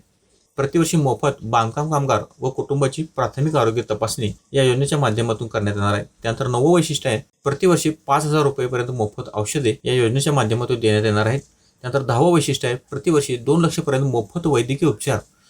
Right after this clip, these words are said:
विश्वकर्मा बांधकाम कामगार आरोग्य सेवा योजनेच्या माध्यमातून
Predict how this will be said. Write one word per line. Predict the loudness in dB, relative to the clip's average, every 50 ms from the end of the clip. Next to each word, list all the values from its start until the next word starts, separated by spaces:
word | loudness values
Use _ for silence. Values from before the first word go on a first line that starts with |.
| _ _ _ -4
विश्वकर्मा | 0 0 2 2 2 2 2 2
बांधकाम | 2 2 0 0 0 0 -4 -4 -2
कामगार | 0 0 0 0 0 0
आरोग्य | 0 0 0 0 0 -2 -4
सेवा | -4 -2 -2 0
योजनेच्या | 0 0 0 -2 -4 -4 -2
माध्यमातून | 0 0 0 2 2 0 0 0 -2 -6